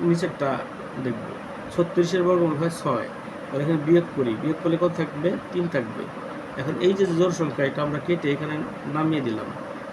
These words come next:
এখন বাম পাশে একটা দাগ দিলাম। দাগ দেওয়ার পরে ছয়ের ডাবল কত হবে? ছয় দুগুণে বারো। এখন এই বারোর পাশে এমন একটা সংখ্যা বসাবো, যে সংখ্যা বসালে পরে এই যে তিন অঙ্ক বিশিষ্ট যে সংখ্যাটা হবে,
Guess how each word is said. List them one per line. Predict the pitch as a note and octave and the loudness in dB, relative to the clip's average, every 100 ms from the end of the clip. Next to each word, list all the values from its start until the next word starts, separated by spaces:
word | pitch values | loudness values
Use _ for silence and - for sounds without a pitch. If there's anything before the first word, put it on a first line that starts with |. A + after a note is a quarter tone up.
| - | -4
এখন | C3 B2+ | 0 4
বাম | D#3 F#3 F#3 | 4 4 4
পাশে | E3+ | 2
একটা | D#3+ D#3 | 0 0
দাগ | D#3+ E3 | 2 2
দিলাম। | C#3 A#2 G#2+ - - - - - C3 | 2 0 -2 -8 -10 -12 -12 -6 0
দাগ | D#3+ E3+ | 0 4
দেওয়ার | F3 E3+ | 4 4
পরে | D#3+ C#3 | 0 -2
ছয়ের | - E3+ F3 D3+ | 2 4 6 6
ডাবল | D3 D3+ D#3 | 2 2 0
কত | E3 D#3 | 0 0
হবে? | D3 D3 E3 | 0 2 0
ছয় | D#3+ C#3+ | 0 0
দুগুণে | C#3+ C#3 D3 F#3 - - - - - B2 | 0 0 0 0 -4 -8 -10 -10 -6 2
বারো। | C#3 C3+ G#2 - - - - - | 4 4 2 -4 -10 -10 -10 -2
এখন | C#3+ C#3+ E3 C3+ - - | 0 2 2 2 -2 -2
এই | D3+ C#3+ | -2 2
বারোর | D#3+ G3 F#3+ | 4 6 6
পাশে | E3+ - | 2 0
এমন | D3+ D#3+ F#3 | 0 2 2
একটা | F3+ E3+ | 0 -2
সংখ্যা | D#3+ D3 D3 | -2 -2 -2
বসাবো, | C#3 C#3 C3 E3 C4+ - - - - - - | -2 -2 0 0 0 -4 -10 -12 -12 -10 -2
যে | D3+ | 0
সংখ্যা | E3 D#3+ E3 | 2 2 0
বসালে | D#3 C#3+ D#3+ E3+ E3 | 0 -2 2 2 2
পরে | C#3+ D3 F#3+ - - - - - - | 0 0 0 -4 -12 -12 -12 -8 2
এই | D#3 | 4
যে | E3 D#3+ D3+ - - - - - - | 4 4 2 0 -8 -10 -10 -6 2
তিন | F3+ | 4
অঙ্ক | F3 E3+ | 4 4
বিশিষ্ট | D#3 C#3+ D3 - D3+ | 2 0 -4 -6 -6
যে | D3+ | -4
সংখ্যাটা | D#3 D3 C#3+ D#3+ | -2 -4 -4 -4
হবে, | C#3 B2+ B2+ | -2 0 2